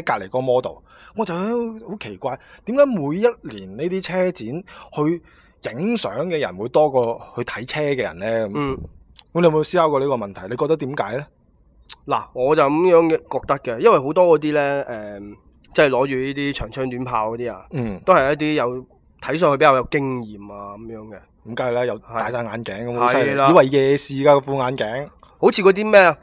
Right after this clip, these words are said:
Speaker 2: 呃，科學家研究嗰啲天體嗰啲啊嘛，<laughs> 即係嗰啲，<laughs> 係啦，天文望遠鏡咁嘅。咁可能呢，就係一班嗰啲學術界，即係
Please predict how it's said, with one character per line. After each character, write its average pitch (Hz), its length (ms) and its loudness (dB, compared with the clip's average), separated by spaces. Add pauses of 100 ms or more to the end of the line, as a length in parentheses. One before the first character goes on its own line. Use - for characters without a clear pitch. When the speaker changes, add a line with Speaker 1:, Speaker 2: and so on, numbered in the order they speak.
(320)
Speaker 2:
呃， 139 320 2
科 190 200 6
學 151 60 2 (100)
家 165 440 8
研 120 200 -8
究 127 120 2
嗰 143 160 2
啲 156 60 -2
天 147 280 -4
體 131 60 -6
嗰 120 300 -4
啲 135 120 -6
啊 127 40 -2
嘛， 120 220 -6 (160)
<laughs> - 220 0
即 - 80 4
係 165 80 6
嗰 147 100 4
啲， 151 360 2
<laughs> - 220 -20
係 123 140 0
啦， 123 180 0 (280)
天 170 140 -2
文 123 120 4
望 110 140 -4
遠 127 140 -6
鏡 120 180 0
咁 120 220 -4
嘅。 104 40 -8 (200)
咁 208 100 6 (160)
可 170 60 10
能 127 60 0
呢， 165 120 6
就 139 100 4
係 123 200 2
一 - 20 4 (100)
班 147 120 4 (120)
嗰 139 160 -2
啲 139 360 -2 (340)
學 - 140 -12 (100)
術 - 200 -4
界， 127 320 2
即 185 80 2
係 156 60 4